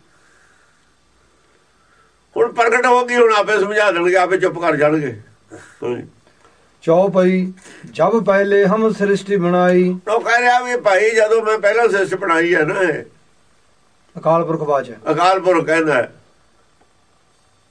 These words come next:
Speaker 1: "ਦੈਂਤ ਰਚੇ ਦੁਸ਼ਟ ਦੁਖਦਾਈ।" ਦੇਵਤੇ ਨਹੀਂ ਬਣਾਏ, ਰਾਖਸ਼ ਬਣਾਏ ਨੇ।
Speaker 2: ਦੈਂਤ ਰਚੇ ਦੁਸ਼ਟ ਦੁਖਦਾਈ।
Speaker 1: ਉਹ ਦੈਂਤ ਹੀ ਸੀ ਪਹਿਲਾਂ, ਤਾਂ ਹੀ ਜਨਮ ਲਏ ਇਹਨਾਂ ਨੇ। ਸੱਚ ਦੇ ਵਿਰੋਧੀ ਸੀਗੇ ਜਿਹੜੇ ਪੈਦਾ ਕੀ-, ਇੱਥੇ ਭੇਜੇ ਨੇ।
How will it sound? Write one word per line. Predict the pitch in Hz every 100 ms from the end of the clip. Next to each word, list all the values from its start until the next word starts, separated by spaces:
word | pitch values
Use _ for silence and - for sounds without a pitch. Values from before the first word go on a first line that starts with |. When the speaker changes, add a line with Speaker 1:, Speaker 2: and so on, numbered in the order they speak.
| _ _ _ _ _ _ _ _ _ _ 147
Speaker 1:
"ਦੈਂਤ | 160 185 220 247 240
ਰਚੇ | 220 214 226 247 226
ਦੁਸ਼ਟ | 147 202 208 156 - 240
ਦੁਖਦਾਈ।" | 180 175 180 165 185
ਦੇਵਤੇ | 143 107 101 165 190 170 214
ਨਹੀਂ | 233
ਬਣਾਏ, | 226 226 220
ਰਾਖਸ਼ | 190 185 185
ਬਣਾਏ | 165 151 135 117
ਨੇ। | 104 - -
Speaker 2:
ਦੈਂਤ | 131 147 180 190
ਰਚੇ | 175 165 190
ਦੁਸ਼ਟ | 170 165 175
ਦੁਖਦਾਈ। | 165 151 135 120 113
Speaker 1:
ਉਹ | 233
ਦੈਂਤ | 165 190 202 220 220
ਹੀ | 240 220
ਸੀ | 226
ਪਹਿਲਾਂ, | 226 240 247
ਤਾਂ | 226 202
ਹੀ | 208 208
ਜਨਮ | 208 202 202
ਲਏ | 202 190 208 -
ਇਹਨਾਂ | 170 156 147
ਨੇ। | 127 - - - - _ _ _ _ _ _ _ _ _ -
ਸੱਚ | 175 190 202
ਦੇ | 240
ਵਿਰੋਧੀ | 233 214 233 233 247 170
ਸੀਗੇ | 214 247 254 226
ਜਿਹੜੇ | 240 240
ਪੈਦਾ | 208 202 202
ਕੀ-, | 180 -
ਇੱਥੇ | 190 277 160
ਭੇਜੇ | 196 180 123 135
ਨੇ। | 120